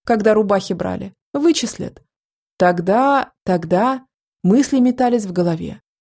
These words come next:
пока из них не выделилась одна, показавшаяся вполне толковой. «Мы прикинемся пострадавшими», заявила я.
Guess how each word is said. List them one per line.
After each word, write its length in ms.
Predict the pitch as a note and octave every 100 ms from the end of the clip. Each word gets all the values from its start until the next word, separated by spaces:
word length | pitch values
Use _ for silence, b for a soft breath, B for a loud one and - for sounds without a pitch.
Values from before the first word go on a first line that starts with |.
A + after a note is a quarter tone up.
| _ -
пока 260 | G3+ A3+
из 260 | - G#3+ F#3+
них 240 | C4 D4+
не 120 | C4+
выделилась 580 | G3 G3 G#3 A3+ A#3 A3+
одна, 400 | B3 F#3+ - - _ -
показавшаяся 840 | F#3+ G3 E3 D#3+ - C#4 C4+ C#4
вполне 400 | B3+ B3+ A#3 D#3+
толковой. 640 | E3+ E3 - D#3+ - - _ _ _ _ _ -
«Мы 200 | F#3 D4+
прикинемся 600 | D#4 D4 C#4+ C#4 C4 B3+
пострадавшими», 840 | A3 A3 A3 F#3+ - - G3 F#3+ - _ -
заявила 480 | F3+ F3 F#3 E3+ D#3+
я. 260 | D#3+ F3